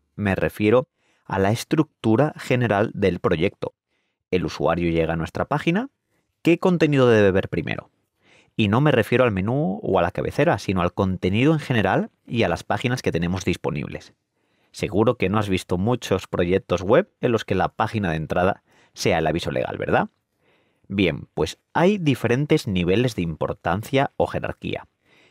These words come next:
En un primer nivel de jerarquía encontraríamos la página home o portada, la sección acerca de, donde hablamos del proyecto, de la empresa, la sección de contacto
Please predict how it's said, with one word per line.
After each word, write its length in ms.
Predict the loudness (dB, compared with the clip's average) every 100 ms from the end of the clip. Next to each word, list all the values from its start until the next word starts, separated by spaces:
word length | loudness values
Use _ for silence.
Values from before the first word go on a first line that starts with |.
| _ _
En 140 | 0 2
un 80 | 2
primer 280 | 0 0
nivel 340 | 0 2 2 2
de 100 | 0
jerarquía 580 | 0 0 0 2 2 -2
encontraríamos 880 | -4 -2 0 0 0 2 2 0 -4 -4
la 240 | -4 -4
página 460 | -4 -6 -4 -4 -4
home 340 | 0 0 0
o 260 | -2 0 0
portada, 560 | 0 -4 0 2 2 -2 _ _ _ _ _ _ _ _
la 180 | -8 -4
sección 560 | -6 -2 0 0 -4
acerca 380 | -4 -4 -4 -4
de, 240 | 0 -2 -2
donde 320 | -6 -4 -4
hablamos 540 | -4 -4 -4 -8 -12 _ _ _ _ _
del 680 | -12 -2 0 0 -2 -6 -8
proyecto, 540 | -8 -6 -6 -4 -2 0
de 100 | 0
la 60 |
empresa, 520 | -2 -6 -4 -2 -2 -4 _ _ _ _ _ _ _ _ _ _
la 160 | -4 -2
sección 480 | -2 -6 -4 -2 0
de 180 | -2 -4
contacto 580 | -6 -6 -8 -2 -4